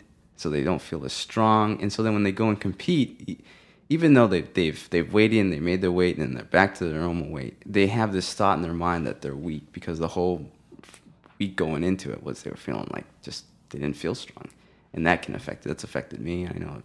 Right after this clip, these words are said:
it's affected other people. So definitely having your mind in the right spot and feeling good before you compete is,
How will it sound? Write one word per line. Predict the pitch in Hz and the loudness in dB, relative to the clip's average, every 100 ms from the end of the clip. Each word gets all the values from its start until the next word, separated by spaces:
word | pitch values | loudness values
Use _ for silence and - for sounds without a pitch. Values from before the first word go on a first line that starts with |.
| _ 113 | _ -20
it's | 104 - | -16 -14
affected | 62 - - - | -10 -10 -10 -10
other | 55 | -10
people. | - - - - | -10 -14 -16 -16
So | - - - - - - - - _ _ | -12 -12 -14 -18 -20 -20 -20 -20 _ _
definitely | - 107 123 92 | 4 6 4 2
having | 85 82 | 0 -4
your | 82 | -2
mind | 85 87 87 | 0 0 0
in | 80 | -4
the | - | -8
right | 64 - | -10 -10
spot | - - 71 - - _ _ _ _ _ _ _ _ | -12 -10 -10 -10 -16 _ _ _ _ _ _ _ _
and | 90 90 | -8 -6
feeling | 87 76 71 | -8 -8 -8
good | 85 80 76 - _ | -6 -6 -10 -16 _
before | - - - | -18 -14 -12
you | - | -12
compete | - - - - | -14 -14 -12 -12
is, | - - | -12 -16